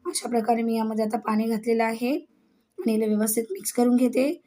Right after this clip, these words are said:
त्यानंतर यामध्ये आपण घालणार आहोत चवीनुसार मीठ. हे बघा, आता मी यामध्ये मीठ घालते चवीनुसार. किती मस्त तरी आलेली आहे एकदम. आणि झाकण ठेवून याला आपण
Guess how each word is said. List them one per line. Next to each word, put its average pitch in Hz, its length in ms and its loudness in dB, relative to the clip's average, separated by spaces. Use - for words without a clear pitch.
त्यानंतर 226 480 4
यामध्ये 226 380 2
आपण 226 240 2
घालणार 226 280 0
आहोत 226 460 2
चवीनुसार 226 580 2
मीठ. 233 480 2
हे 233 140 6
बघा, 214 280 4
आता 226 160 0
मी 233 120 2
यामध्ये 220 300 0
मीठ 226 240 0
घालते 233 260 0
चवीनुसार. 240 640 0
किती 240 180 0
मस्त 226 380 0
तरी 233 220 2
आलेली 220 300 2
आहे 220 240 2
एकदम. 214 400 4
आणि 247 500 4
झाकण 214 340 0
ठेवून 233 260 2
याला 214 140 4
आपण 240 280 2